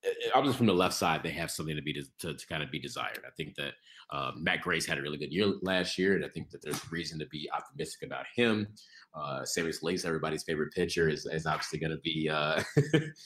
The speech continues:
you know, gonna be kind of a question mark going into spring training. But having somebody that's more of a sure thing from the left side would make you feel a lot more,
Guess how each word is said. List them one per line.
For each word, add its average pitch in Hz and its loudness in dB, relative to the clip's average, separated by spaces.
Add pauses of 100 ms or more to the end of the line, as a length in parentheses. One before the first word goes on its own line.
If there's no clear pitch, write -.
(240)
you 107 6
know, 90 6
gonna 92 6
be 85 4
kind 92 2
of 90 4
a 85 0
question 98 2
mark 95 4 (160)
going 90 2
into 90 -2
spring 90 -2
training. 117 6
But 95 4 (240)
having 143 6
somebody 107 4
that's 90 0
more 98 2
of 80 -2
a - -4
sure - -2 (100)
thing 87 2
from 113 -2
the 107 2
left 113 2
side 123 2
would 87 0 (340)
make 90 -4
you 85 -6
feel 85 2
a - -
lot 78 4 (140)
more, 78 -4